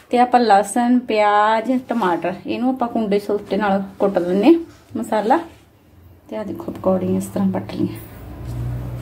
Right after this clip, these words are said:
ਲਓ ਜੀ, ਆਪਾਂ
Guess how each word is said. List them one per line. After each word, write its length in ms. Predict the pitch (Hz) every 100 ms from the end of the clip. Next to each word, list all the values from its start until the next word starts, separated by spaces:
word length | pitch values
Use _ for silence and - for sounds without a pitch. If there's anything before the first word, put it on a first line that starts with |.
| - - - - - - - - - - - - - - - - - - - - - - - - - - - - -
ਲਓ 180 | 269 262
ਜੀ, 180 | 240 240 -
ਆਪਾਂ 220 | 247 240